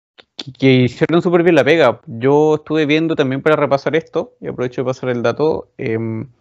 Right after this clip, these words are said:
en Netflix está la serie documental The Movies That Made Us, las películas que nos hicieron, que es un spin-off directo, una variante, si es que quieren, una variable de, de Toys That Made Us, la serie que, la que se hace también documental, pero sobre juguetes,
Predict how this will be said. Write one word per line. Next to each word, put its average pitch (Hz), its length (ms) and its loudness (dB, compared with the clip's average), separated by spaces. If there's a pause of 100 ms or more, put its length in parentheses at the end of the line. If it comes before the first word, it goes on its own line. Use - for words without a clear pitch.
(400)
en 127 100 0
Netflix 147 640 0
está 143 280 0
la 147 100 4
serie 147 180 0
documental 139 520 0
The 123 100 2
Movies 165 500 0
That 123 160 2
Made 117 400 -2
Us, 147 320 -2 (400)
las 113 140 -4
películas 135 400 -2
que 139 100 -6
nos 139 120 -4
hicieron, 143 500 0
que 139 80 -4
es 135 40 -8
un 139 140 -2
spin-off 135 600 -2
directo, 139 540 -2
una 131 180 0
variante, 131 540 0
si 139 140 -14
es - 60 -16
que 143 80 -20
quieren, 131 280 -2
una 123 160 -4
variable 127 480 0
de, 127 360 -2
de 123 120 -2
Toys 208 340 2
That 135 200 2
Made 156 280 0
Us, - 220 -8 (460)
la 123 540 4
serie 135 360 -2
que, 131 240 -2
la 127 120 -2
que 117 120 -8
se 131 100 -12
hace 139 160 -8
también 131 260 -6
documental, 131 480 -4
pero 127 140 -6
sobre 120 460 -4
juguetes, 139 720 0